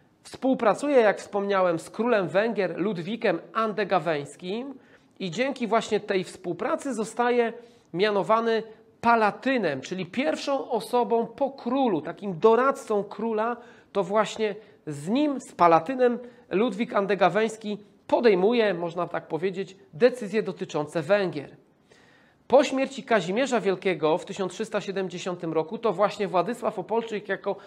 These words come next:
najbardziej zaufana osoba Ludwika Andegaweńskiego, to właśnie Władysław Opolczyk przygotowuje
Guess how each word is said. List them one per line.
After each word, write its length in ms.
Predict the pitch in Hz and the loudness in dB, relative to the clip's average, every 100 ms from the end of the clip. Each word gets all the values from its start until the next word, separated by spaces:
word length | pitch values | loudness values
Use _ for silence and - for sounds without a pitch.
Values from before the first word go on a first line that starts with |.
| - | -6
najbardziej 580 | 185 196 156 247 220 220 | -2 2 4 4 4 0
zaufana 580 | 190 190 180 233 254 202 | 2 2 2 0 4 2
osoba 540 | 170 - 226 196 170 - - | 0 -2 -2 0 -2 -6 -12
Ludwika 560 | 165 175 160 233 233 202 | -4 -4 -2 -6 -2 0
Andegaweńskiego, 1200 | 208 208 202 190 170 170 170 160 143 151 180 240 - - _ | 0 -2 0 0 0 -8 -6 -6 -4 0 0 0 -6 -20 _
to 100 | 175 | -4
właśnie 340 | 160 214 214 | -2 0 0
Władysław 440 | 190 196 262 262 226 | 0 0 0 -4 -4
Opolczyk 520 | - 240 247 247 - - _ _ | 0 0 2 -6 -10 -20 _ _
przygotowuje 1120 | - 254 214 226 220 180 233 311 202 156 147 | -8 -2 0 2 2 0 2 2 2 0 -2